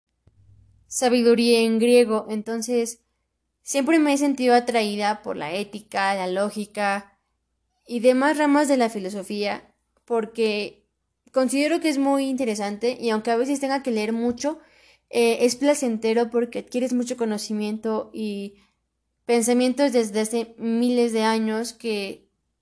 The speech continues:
nos siguen aportando a esta sociedad moderna. Me gustaron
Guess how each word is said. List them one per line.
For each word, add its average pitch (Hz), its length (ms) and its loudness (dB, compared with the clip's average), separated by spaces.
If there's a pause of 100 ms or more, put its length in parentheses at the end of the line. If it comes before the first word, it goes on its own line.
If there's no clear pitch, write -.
(200)
nos 240 260 0
siguen 269 260 0
aportando 226 500 -2
a - 20 -4
esta 226 140 -8
sociedad 202 400 -6
moderna. 214 680 -4 (1900)
Me 247 200 0
gustaron 320 760 2